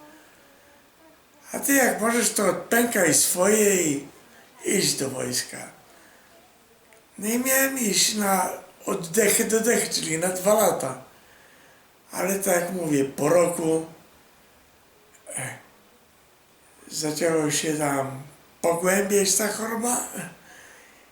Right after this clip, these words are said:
i co chwilę izba chorych. I tak właśnie wykryli, że, e,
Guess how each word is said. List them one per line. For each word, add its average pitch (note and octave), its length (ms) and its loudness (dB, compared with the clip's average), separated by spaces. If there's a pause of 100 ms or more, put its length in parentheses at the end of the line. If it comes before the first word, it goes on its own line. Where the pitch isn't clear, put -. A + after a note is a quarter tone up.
(120)
i F#3 100 -6
co G3 140 2
chwilę G#3 580 2
izba F3+ 400 0
chorych. E3+ 680 2 (1080)
I G#3 40 -14
tak G#3+ 220 0
właśnie A3+ 380 0
wykryli, G#3 600 2
że, F3 380 -4 (1120)
e, C3 140 -10